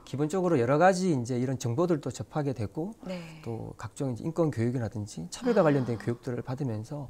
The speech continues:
Speaker 2: 예.
Speaker 1: 또 자연스럽게 또 습득을 하고 있는 상황입니다. 네.
Speaker 2: 아.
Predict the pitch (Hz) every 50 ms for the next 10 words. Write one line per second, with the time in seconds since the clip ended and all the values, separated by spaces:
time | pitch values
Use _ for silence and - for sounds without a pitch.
0 | - - 190 190 190 185 180 160 123 - 113 127 156 156 - 170 170 - - 135
1 | 123 120 - - 117 - - 180 - 185 156 147 151 196 - 143 113 113 113 113
2 | 107 117 - - 139 131 131 117 98 95 95 - - - - - - 165 165 165
3 | 165 170 170 170 175 180 185 190 190 196 190 185 156 143